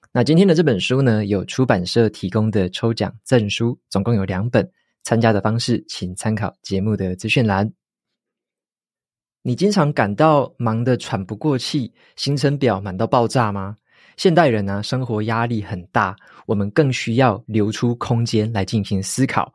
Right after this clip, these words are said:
休息，还有发挥创意。那今天呢，我想要和你分享的就是如何在喘不过气的这种工作跟生活当中，策略性的停下脚步，为自己和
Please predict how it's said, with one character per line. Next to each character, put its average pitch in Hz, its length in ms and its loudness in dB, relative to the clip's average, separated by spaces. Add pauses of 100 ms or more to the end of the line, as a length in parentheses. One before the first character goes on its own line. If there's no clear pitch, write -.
(280)
休 127 260 2
息， 98 420 -2
还 - 140 -4
有 98 120 0
发 110 200 0
挥 104 100 -2
创 104 320 -2
意。 110 160 -4 (440)
那 185 100 10
今 185 160 4
天 196 160 6
呢， 175 100 6
我 139 80 6
想 139 160 2
要 117 80 2
和 131 120 2
你 101 160 2
分 113 180 2
享 104 180 -2
的 87 160 -6 (140)
就 - 80 -6
是 117 140 0
如 110 180 2
何 120 240 4
在 123 320 4
喘 95 340 -4
不 101 120 -6
过 131 220 -2
气 113 260 -2
的 104 100 0
这 123 100 0
种 98 280 -2
工 117 200 0
作 123 220 2
跟 110 180 0
生 110 200 0
活 98 160 -2
当 101 180 0
中， 101 260 -2 (300)
策 165 400 4
略 127 260 2
性 113 300 -4
的 92 200 -4
停 101 340 -6
下 113 240 2
脚 - 220 -6
步， 107 220 -4 (360)
为 135 180 4 (100)
自 143 140 0
己 104 340 -6
和 107 240 0